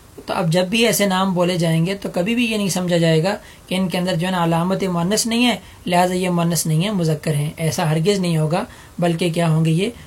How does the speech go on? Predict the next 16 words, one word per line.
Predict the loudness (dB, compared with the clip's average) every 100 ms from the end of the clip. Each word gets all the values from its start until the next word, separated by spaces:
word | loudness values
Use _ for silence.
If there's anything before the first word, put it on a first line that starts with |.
| -8
مؤنث | -2 0 0 0
ہی | 2
ہوں | 2 2 2
گے، | 0
کیونکہ | -2 -4 -2
یہ | -2 0
کیا | 0 0
ہیں؟ | -2 -8 -16 -8
اگرچہ | 0 0 2
لفظاً | 2 2 2 2
تو | 2 2
مؤنث | 2 2 2
نہیں | 2 2 2
ہے | 0 -4 -16 -8
لیکن | -4 0 0
تقدیراً | -2 -4 -2 -2 -2